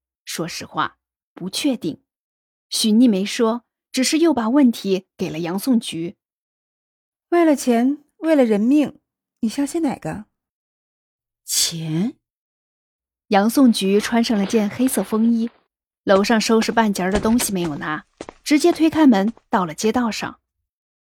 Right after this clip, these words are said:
Speaker 2: “算是江聘也给的，挺多的。”
Speaker 1: 许逆掰了掰手指，“几百万呢。”杨颂菊坐在出租车上，像是没有听见许逆的解释，回答了上句。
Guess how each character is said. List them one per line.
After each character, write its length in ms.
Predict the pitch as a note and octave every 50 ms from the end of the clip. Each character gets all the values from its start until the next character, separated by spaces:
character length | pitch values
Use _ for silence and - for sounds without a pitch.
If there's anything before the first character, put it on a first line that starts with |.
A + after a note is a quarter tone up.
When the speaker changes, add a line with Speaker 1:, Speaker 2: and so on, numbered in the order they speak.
| _ _ _ _ _ _ _ _ _ _ _
Speaker 2:
“算 260 | _ - - F4 E4+
是 80 | E4 E4+
江 200 | D#4 F4 E4+ E4
聘 180 | E4+ F4+ F4+ D4+
也 160 | C4+ C#4+ D4+
给 240 | D4+ D4 A3 - -
的， 320 | - F3+ F#3+ G3+ - _ _ _ _ _ _ _ _ _ _ _ _ _ _ _ _ _
挺 240 | _ - - A3+ G#3
多 240 | A3 B3 C4 C4+ C#4
的。” 240 | C4 G#3 - - - _ _ _ _ _ _ _ _ _ _ _ _ _ _ _ _ _ _ _ _ _ _ -
Speaker 1:
许 260 | - - - A3 G#3+
逆 200 | A#3 C4 C4+ A#3+
掰 160 | - C4 C4
了 80 | B3+ A#3+
掰 160 | A#3+ B3 B3+
手 240 | - - F#3 F#3+ A3+
指 260 | - - - - - _ _ _ _ _ _ _ _ _
，“几 200 | _ - - E4+
百 180 | F#4 F#4 C#4 A3+
万 340 | G#3 A#3 C4+ E4 G4 E4+ A#3+
呢。” 220 | E3+ - - _ _ _ _ _ _ _ _ _ _ _ _ _ _ _ _ _ _ _ _ _ _ _
杨 200 | A3 G3+ G#3+ B3
颂 240 | B3+ D#4+ D#4+ C4+ A3
菊 180 | - G3 G3+
坐 160 | A#3 - C#4
在 140 | A#3+ - F#3
出 160 | F#3 - -
租 140 | A#3+ C4 C4+
车 200 | - - - D4
上， 280 | C4+ - A3 - - _ _ _ _ _ _ _ _ _
像 260 | - - A#3 G#3 G3+
是 80 | - F#3+
没 120 | F#3+ G#3
有 120 | A3 G#3
听 220 | F#3 - - A#3+ B3
见 160 | B3+ B3+ G#3
许 180 | G3 - E3+ F3+
逆 140 | G3+ A3+
的 100 | A3+ A3
解 220 | G#3+ - F#3 D3 -
释， 340 | - - - G3+ F3 - _ _ _ _ _ _ _
回 240 | _ _ - E3+ E3
答 140 | F3+ G3 D#3+
了 100 | D#3+ F#3
上 300 | F#3+ - B3+ A#3 G#3 F#3+
句。 300 | - - E3+ - - _